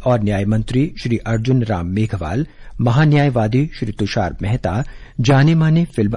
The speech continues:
अभिनेता अनुपम खेर और निर्माता निर्देशक चंद्र प्रकाश द्विवेदी आज विभिन्न सत्रों की चर्चाओं में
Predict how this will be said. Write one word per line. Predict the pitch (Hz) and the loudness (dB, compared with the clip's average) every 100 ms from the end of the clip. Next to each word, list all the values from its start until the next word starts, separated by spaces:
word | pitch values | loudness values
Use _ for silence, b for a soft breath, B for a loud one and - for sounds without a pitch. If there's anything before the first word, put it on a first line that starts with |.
| - | -6
अभिनेता | 98 104 113 113 123 - | -4 0 0 0 -2 -2
अनुपम | 98 92 87 82 | -6 -6 -6 -6
खेर | - 107 113 165 B B - | -2 0 0 -2 B B 0
और | 135 | 4
निर्माता | 135 131 131 156 175 | 4 4 2 0 -2
निर्देशक | 120 104 110 110 - 135 | 0 0 0 -2 0 -4
चंद्र | 135 117 98 101 | -2 -2 -2 -4
प्रकाश | 110 - 117 - | -6 -4 -4 -4
द्विवेदी | 87 87 82 107 110 143 B B B | -6 -6 -4 -2 0 -2 B B B
आज | 139 139 123 | 0 2 0
विभिन्न | 87 101 135 151 160 | -2 0 4 4 2
सत्रों | - 90 - 131 | -2 -6 -2 -2
की | 131 123 | 0 -2
चर्चाओं | 104 85 - 127 135 | -2 -4 -2 2 2
में | 98 87 | 0 -2